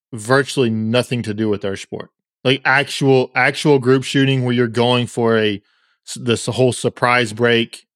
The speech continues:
Uh, you're, you're basically, like, you're, when you're doing that, that type of group shooting where you're truly just trying to learn where is the functional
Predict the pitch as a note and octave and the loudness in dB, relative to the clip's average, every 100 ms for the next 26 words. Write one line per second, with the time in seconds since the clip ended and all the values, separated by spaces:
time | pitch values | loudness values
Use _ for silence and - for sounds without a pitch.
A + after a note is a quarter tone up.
0 | - A2 G#2+ G#2 G#2 G#2+ G#2+ - - A#2+ | -6 -2 0 0 0 -2 -4 -8 -6 -2
1 | A2+ A2+ - A2 G2+ _ _ _ _ - | 0 0 0 -6 -6 _ _ _ _ -6
2 | A2+ A2 A#2 C3+ B2+ A#2 G#2 C3 B2+ A2+ | -4 0 -2 0 0 0 0 2 2 2
3 | G#2+ B2 C3+ - A#2 C3 - C3 B2+ A#2+ | 2 2 0 -2 -2 -2 -2 -2 -2 -4
4 | A2 C3 B2+ - C3+ C3 A#2+ G#2+ G#2 G#2 | 0 0 0 -2 0 0 -2 -2 -2 -4
5 | _ _ _ _ _ - - B2+ B2+ A#2 | _ _ _ _ _ -4 2 4 4 0
6 | - B2 A2+ A2 A2+ A2+ A2 A2 G2+ G#2 | 0 0 2 2 2 2 2 2 0 -4
7 | - A2 G#2+ - A2+ G#2+ G2 | -2 -2 -2 -2 0 0 -2